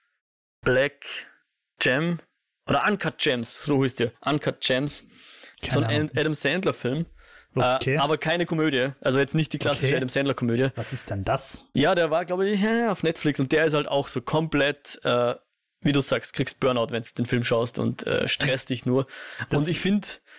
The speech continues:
Speaker 1: das fangt, macht vor allem am Anfang auch dieser Film, ohne jetzt zu sagen,
Speaker 2: Voll,
Speaker 1: warum, aber
Speaker 2: voll.
Speaker 1: es ist so, äh, w-, w-, was das halt, was der Film so gut schafft, vor allem am Anfang ist, so eine gewisse Empathie für die Hauptfigur aufzubauen,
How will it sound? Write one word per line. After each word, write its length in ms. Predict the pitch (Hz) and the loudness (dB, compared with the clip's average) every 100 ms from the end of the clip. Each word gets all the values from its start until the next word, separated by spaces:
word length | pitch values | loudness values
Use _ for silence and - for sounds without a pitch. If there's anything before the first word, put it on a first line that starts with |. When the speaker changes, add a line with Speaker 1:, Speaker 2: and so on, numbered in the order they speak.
| - _ _ | -20 _ _
Speaker 1:
das 200 | - 160 | 0 0
fangt, 380 | - 160 170 180 | 0 0 0 -2
macht 300 | - 143 147 | -2 -2 0
vor 140 | - 151 | 0 0
allem 140 | 160 | 0
am 80 | 151 | -2
Anfang 240 | 143 156 | -2 0
auch 160 | 147 135 | 0 -2
dieser 240 | - 160 | 0 0
Film, 220 | 135 123 123 | 2 0 2
ohne 160 | 143 | 2
jetzt 140 | 143 - | 0 -2
zu 80 | |
sagen, 220 | 135 131 131 | 0 2 2
Speaker 2:
Voll, 120 | 131 | 0
Speaker 1:
warum, 160 | 156 | 0
aber 200 | 135 123 | 0 2
Speaker 2:
voll. 100 | 127 | 0
Speaker 1:
es 120 | 135 - | -2 -2
ist 240 | 180 - | -2 2
so, 220 | 170 151 - - - - _ | 2 2 0 -14 -20 -20 _
äh, 340 | 127 127 127 127 _ _ _ _ _ _ _ | 0 2 2 -2 _ _ _ _ _ _ _
w-, 120 | - 76 | 0 2
w-, 340 | 175 147 80 80 - | 2 0 0 -2 -2
was 240 | 156 147 165 | 0 0 0
das 180 | 185 175 | 0 0
halt, 320 | 165 151 - | 0 -2 -6
was 140 | 143 147 | -4 -2
der 100 | 156 | 0
Film 140 | 202 | 2
so 100 | 170 | 2
gut 220 | 147 147 | 2 0
schafft, 320 | - - - - | 0 -2 -4 -4
vor 160 | - | -2
allem 100 | 127 | 0
am 80 | 123 | 0
Anfang 300 | 120 131 139 | 0 0 0
ist, 240 | 147 147 - - - - - _ - | 0 -2 -8 -20 -20 -20 -20 _ -6
so 140 | - 160 | 0 2
eine 80 | |
gewisse 340 | 151 156 175 - | 2 0 0 -2
Empathie 480 | 147 131 135 - 185 | -2 0 0 0 0
für 140 | - | 2
die 100 | 143 | 0
Hauptfigur 580 | 117 151 - - 151 131 | 2 0 -2 -6 2 2
aufzubauen, 640 | 120 - 131 127 123 143 | 2 0 -4 0 0 0